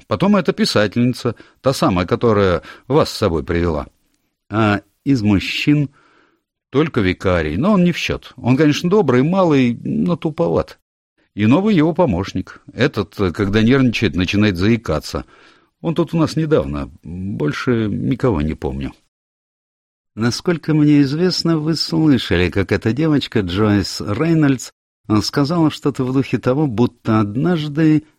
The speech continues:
видела убийство». «Первый раз слышу», заявил Десмонд. «Она так и сказала?» «Да, так рассказывают», подтвердил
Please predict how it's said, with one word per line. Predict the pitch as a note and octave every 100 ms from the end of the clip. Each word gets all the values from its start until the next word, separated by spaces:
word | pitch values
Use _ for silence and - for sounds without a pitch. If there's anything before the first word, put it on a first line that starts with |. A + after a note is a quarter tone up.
| _
видела | A2+ D3+ C#3 C#3+ C3+ C3+ -
убийство». | C3+ C#3 B2+ D3 C3+ - - D2+ C#2 _ _ _ _ _
«Первый | - G#2+ G#2 G#2
раз | G#2 -
слышу», | - E2+ F2 - D#2+ _ _
заявил | D2+ E2+ E2+ E2
Десмонд. | D#2+ D#2+ E2 D#2 - - _
«Она | D2+ F#2+
так | F#2 -
и | A#2+
сказала?» | - G2 E2+ A#2 D#3+ C3+ _ _ _ _ _ _ _ _ _ _ _ -
«Да, | C3+ D3+ -
так | C3+ C3
рассказывают», | C3 - C3 F#2 D#2+ C#2 - -
подтвердил | - D#2 - E2 D#2+ E2+